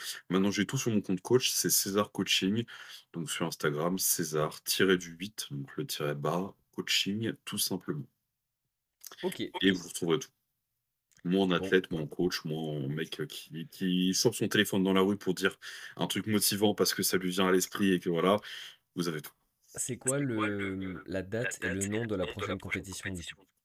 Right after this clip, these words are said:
Speaker 1: La prochaine compétition, du coup, c'est le Ampro Classic. C'est une compétition en Espagne, à Alicante. C'est mon tout premier, euh, pro show en classique physique que je ferai. Euh, donc, il a lieu dans quatre semaines. Donc, c'est le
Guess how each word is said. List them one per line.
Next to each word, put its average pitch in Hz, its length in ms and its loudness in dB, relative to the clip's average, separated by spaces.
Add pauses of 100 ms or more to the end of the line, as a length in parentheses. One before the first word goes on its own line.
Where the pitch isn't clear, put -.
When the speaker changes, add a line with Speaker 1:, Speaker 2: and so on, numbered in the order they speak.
(600)
Speaker 1:
La 82 120 4
prochaine 107 300 2
compétition, 113 480 0
du 104 140 -2
coup, 127 220 -2
c'est 98 260 2
le 87 340 0
Ampro 135 600 2 (300)
Classic. - 720 0 (480)
C'est - 220 4
une 87 100 4
compétition 113 680 0
en 95 80 6
Espagne, 95 460 2
à 82 40 6
Alicante. 110 560 -2
C'est - 160 0
mon 85 100 0
tout - 200 -10
premier, 120 540 2
euh, 90 260 4
pro - 320 -4
show 131 320 0 (340)
en 78 140 -6
classique - 360 -2
physique 101 320 -4
que - 120 -4
je 85 120 -2
ferai. 127 340 0 (680)
Euh, 80 640 0
donc, 85 280 -4
il 90 80 4
a 82 40 8
lieu 90 140 0
dans 82 160 -2
quatre 123 200 2
semaines. 117 640 2
Donc, 87 280 -2
c'est - 240 2
le 82 260 -4